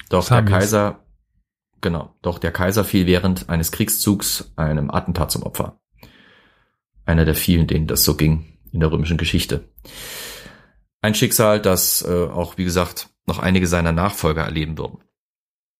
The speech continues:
Speaker 1: Mit dem Ende der Severer kam es zum sogenannten, zur sogenannten Reichskrise des dritten Jahrhunderts, während der sich die sogenannten Soldatenkaiser des Ansturms plündernder Ge-, Germanen erwehren mussten.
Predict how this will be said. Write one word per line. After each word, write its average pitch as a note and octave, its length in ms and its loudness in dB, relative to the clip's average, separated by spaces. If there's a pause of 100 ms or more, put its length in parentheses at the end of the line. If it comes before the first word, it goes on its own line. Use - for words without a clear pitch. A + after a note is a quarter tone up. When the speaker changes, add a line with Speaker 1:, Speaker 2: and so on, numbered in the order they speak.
(140)
Speaker 1:
Mit F#2+ 140 -2
dem G2 100 2
Ende A2+ 160 4
der A2 120 2
Severer A#2 400 2
kam G2+ 240 -2
es G2+ 120 -4
zum F2+ 120 -2
sogenannten, F#2 440 0
zur F#2+ 140 0
sogenannten G2+ 340 2
Reichskrise E2+ 640 -2
des E2 160 -2
dritten F2+ 300 -2
Jahrhunderts, E2 640 -2 (480)
während E2 300 4
der E2+ 140 4
sich F2 260 -2
die D#2+ 180 -4
sogenannten E2+ 580 -2
Soldatenkaiser E2 880 -2
des D2 220 -6
Ansturms E2+ 480 -2
plündernder E2+ 440 -2
Ge-, D#2 340 -6
Germanen E2 360 0
erwehren D#2 360 -2
mussten. - 460 -8